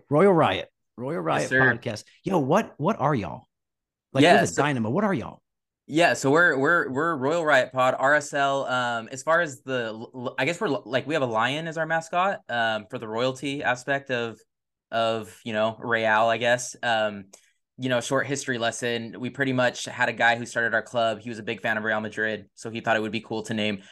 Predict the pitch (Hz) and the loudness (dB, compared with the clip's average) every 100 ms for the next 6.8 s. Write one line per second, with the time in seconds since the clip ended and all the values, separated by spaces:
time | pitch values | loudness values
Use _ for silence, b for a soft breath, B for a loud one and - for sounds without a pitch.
0 | B - 117 113 117 113 117 113 - 113 | B 6 6 6 4 4 6 4 4 0
1 | 110 113 110 110 110 110 110 107 110 110 | 0 -2 -4 -6 -6 -4 -2 2 2 0
2 | 120 - 120 127 131 b - 104 123 120 | -6 -6 -4 -4 -6 b -14 -6 -4 -2
3 | 113 110 113 110 110 117 113 110 113 110 | -4 -2 -2 0 -2 -2 -2 -2 -4 -4
4 | 107 110 110 110 117 113 117 110 107 117 | -4 -2 0 -2 -4 -8 -6 -4 -4 -4
5 | 107 107 107 104 110 110 110 110 107 104 | -2 -2 -2 2 2 2 -4 -4 -2 0
6 | 117 127 120 107 117 113 117 139 | 0 0 0 2 2 4 4 2